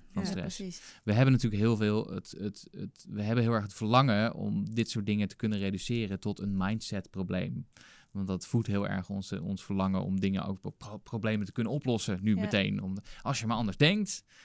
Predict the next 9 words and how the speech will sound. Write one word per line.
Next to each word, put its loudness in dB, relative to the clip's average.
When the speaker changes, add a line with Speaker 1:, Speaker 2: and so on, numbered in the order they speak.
Speaker 1:
dan 2
los 4
je 0
je 0
stressproblemen -2
op. -8
En -6
dat 0
is, -6